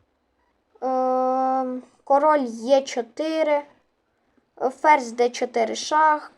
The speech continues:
Король Ф п'ять. Ну, все одно забрали б ферзь Ф шість. Король Ж чотири. Аш три шах. Е, король Аш п'ять і Ж чотири мат. Ну, або ще можна було...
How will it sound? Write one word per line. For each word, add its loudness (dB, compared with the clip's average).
Король 4
Ф -4
п'ять. 2
Ну, -6
все 4
одно 6
забрали 2
б -20
ферзь -6
Ф -4
шість. -10
Король 2
Ж -2
чотири. 2
Аш -2
три 0
шах. 2
Е, 4
король 2
Аш -2
п'ять 2
і -4
Ж 0
чотири -4
мат. -14
Ну, 4
або 6
ще 0
можна -2
було... 0